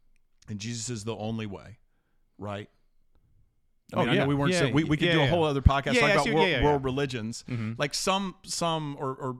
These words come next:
Speaker 1: or maybe even many evangelicals would say that. All right, well, let's, I know we're probably running short on time. There's so much more,
Speaker 2: Yeah,
Speaker 1: so
Speaker 2: like
Speaker 1: much
Speaker 2: a,
Speaker 1: more we could say. I
Speaker 2: like
Speaker 1: mean,
Speaker 2: an
Speaker 1: what,
Speaker 2: hour.
Speaker 1: let me just say what's driving this for me. A lot of it,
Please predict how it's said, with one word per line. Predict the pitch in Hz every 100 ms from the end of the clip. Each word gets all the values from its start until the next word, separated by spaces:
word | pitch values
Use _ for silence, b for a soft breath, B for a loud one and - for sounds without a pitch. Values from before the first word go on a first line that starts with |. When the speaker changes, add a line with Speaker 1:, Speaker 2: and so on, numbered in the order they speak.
| -
Speaker 1:
or |
maybe | 127 143 135
even | 120 113
many | 135 143 117 110
evangelicals | 131 120 117 117 110 110 110 -
would | 107
say | - 113
that. | 104 92 B B
All | 151
right, | 156
well, | 156
let's, | 190 196 -
I |
know | 147
we're | 196 170
probably | 156 147 131
running | 120 123 120 113
short | - 135
on | 113
time. | 113
There's | 120 120
so | - 165
much | 165 139 -
more, | 120 120 107 b b
Speaker 2:
Yeah, | 90 82
Speaker 1:
so | 78 123
Speaker 2:
like | 123
Speaker 1:
much | -
Speaker 2:
a, |
Speaker 1:
more | 170
we | 147
could | 131
say. | - 123 B B
I |
Speaker 2:
like | 151
Speaker 1:
mean, | 175
Speaker 2:
an |
Speaker 1:
what, | 202
Speaker 2:
hour. | 190
Speaker 1:
let | 202 240
me |
just | 277 -
say | 185
what's | 135 165 151 - - _ _ 123
driving | 110 123 127 127 147 143 139 120 120 - _ _
this | 117 135 135 -
for | - 123
me. | 117 120 117 -
A | 113
lot | 123 135 135
of | 113
it, | 104